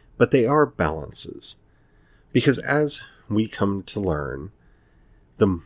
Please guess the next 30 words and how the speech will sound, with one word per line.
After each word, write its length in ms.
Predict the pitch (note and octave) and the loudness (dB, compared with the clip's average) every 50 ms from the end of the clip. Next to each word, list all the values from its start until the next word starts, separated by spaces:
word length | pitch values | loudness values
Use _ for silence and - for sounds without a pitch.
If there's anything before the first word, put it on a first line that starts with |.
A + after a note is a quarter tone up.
| _ _ | _ _
more 560 | - G#2 A2 A#2 B2+ B2+ C3 C3 C3 B2 - - - | 2 4 6 6 6 4 2 0 -2 -4 -10 -12 -4
knowledge 580 | F#2 F2+ F2 E2+ E2 F2 E2+ E2 E2 - - - - | 0 0 2 2 0 -2 -4 -4 -6 -8 -12 -12 -10
and 140 | F2 F2+ F#2 | -4 -2 -2
understanding 640 | F#2 F2+ F#2 - - - F2 E2+ E2+ E2+ E2+ E2+ E2 | -2 -2 -2 -4 0 2 2 2 2 0 0 -2 -2
and 180 | D#2+ D#2+ D#2+ | -4 -4 -4
wisdom 460 | D#2+ E2 C#2+ - - - - - D2 | -4 -4 -4 -4 -10 -12 -12 -12 -10
that 140 | D#2+ - - | -10 -8 -6
we 140 | E2+ F2+ F2+ | -4 -4 -4
develop, 500 | E2+ E2 D#2+ D2 D#2+ D2 - - - - _ _ _ _ _ _ _ _ _ _ _ - | -2 -4 -6 -6 -6 -8 -8 -10 -14 -18 _ _ _ _ _ _ _ _ _ _ _ 2
the 100 | G#2+ G#2 | 2 4
more 240 | G#2+ A2 A2+ A2+ | 6 4 4 4
we 220 | A2 G#2+ A2 A2 G2+ | 2 2 0 -2 -2
temper 560 | - - - F#2+ G2 F2 - F2+ E2 - - | -2 -2 0 0 0 0 0 -2 -2 -2 -2
our 160 | - D#2+ E2 - | -2 -2 -2 -2
faith. 480 | - - - D#2 D2 - - - - _ _ _ _ _ _ _ _ _ _ _ _ _ _ _ _ _ _ _ _ _ _ _ | -4 -6 -6 -6 -6 -12 -16 -20 -20 _ _ _ _ _ _ _ _ _ _ _ _ _ _ _ _ _ _ _ _ _ _ _
Because 280 | - G#2+ - C3+ - | -2 2 2 0 0
faith 680 | - - - - D#3+ D3 G#2+ F2+ F#2 G2 - - - - _ _ _ | 0 0 4 6 6 6 6 4 2 -2 -8 -18 -20 -20 _ _ _
should 440 | _ - - - - G#2+ G#2 G2 F#2+ | _ -2 0 2 4 2 2 0 -2
never 680 | F#2+ F#2+ F#2+ G2+ G#2 A2 F#2+ - - F2+ E2+ E2 E2 - _ _ _ | 0 2 6 6 6 6 4 2 0 0 0 0 -2 -6 _ _ _
be 240 | - F#2+ F2+ F2+ F2 | 0 2 2 2 0
blind. 800 | E2+ - G2 F2 F2 F#2+ F#2+ F#2 F2 D#2+ D2+ D2 C2 - - - - _ _ _ _ _ _ _ _ _ _ | 0 -2 -2 2 4 4 6 6 4 4 0 -4 -8 -12 -16 -20 -20 _ _ _ _ _ _ _ _ _ _
I 60 | - D3+ | 2 2
want 80 | D#3+ | 4
to 40 | - | 6
say 120 | - F#3 | 6 6
that 160 | E3 D#3 C#3+ B2+ | 6 6 4 4
again 340 | G#2+ F#2+ F#2+ F2 E2 E2+ | 4 4 2 2 2 0
because 440 | E2+ E2 F2 - - G2+ F#2+ F2+ - - _ _ _ _ _ _ _ _ _ _ _ _ _ _ _ _ _ _ | -2 -4 -4 0 0 0 0 0 -4 -8 _ _ _ _ _ _ _ _ _ _ _ _ _ _ _ _ _ _
so 460 | - - - E3 D#3+ D3+ D3 - - | -8 2 6 6 6 6 4 0 -4
often 720 | - A#2+ B2 B2 A#2+ - - A#2 G#2+ G2+ F#2+ F#2 F#2+ F#2 | -8 -8 -6 -6 -8 -6 -2 0 0 0 0 -2 -6 -8